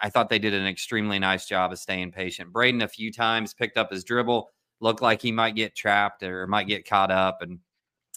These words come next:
was just super patient about it and eventually found him with a lob. A couple times kind of pivoted and gave him a little ba-, bounce pass.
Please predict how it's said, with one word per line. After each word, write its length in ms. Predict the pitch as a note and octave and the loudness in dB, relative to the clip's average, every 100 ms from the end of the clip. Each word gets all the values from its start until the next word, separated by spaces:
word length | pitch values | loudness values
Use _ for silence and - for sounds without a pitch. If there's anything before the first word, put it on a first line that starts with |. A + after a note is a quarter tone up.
| - | -2
was 180 | A#2+ G#2+ | -2 0
just 160 | A#2+ | 0
super 220 | D3 B2+ | 0 0
patient 400 | A2 A#2+ A#2 A#2 | 0 0 0 -2
about 260 | G#2+ G#2+ G#2+ | -2 0 0
it 40 | |
and 100 | F#2+ | -2
eventually 440 | F#2+ G#2 G2+ G#2 F#2+ | -4 -4 -4 -4 -2
found 280 | G#2+ G2 G2 | 0 0 0
him 80 | |
with 160 | F#2+ F#2 | -2 -4
a 60 | F2 | 0
lob. 500 | A2+ A#2+ A#2 A2 - _ _ _ - | 6 8 8 6 -4 _ _ _ -2
A 20 | |
couple 220 | A#2 A2 | 0 0
times 340 | A#2 A2 G#2 | 2 2 2
kind 180 | - G#2+ | 0 -2
of 80 | F#2 | -2
pivoted 400 | A2+ A2+ G#2 G2+ | 0 2 2 2
and 120 | G2 | 0
gave 120 | G2+ | -2
him 120 | G2 F#2+ | -4 -4
a 60 | |
little 160 | F#2+ F2 | -4 -2
ba-, 260 | F#2+ G#2 - | 0 -2 0
bounce 300 | G#2+ G#2 G#2 | 0 2 0
pass. 420 | A2+ G#2+ G#2 | 2 4 2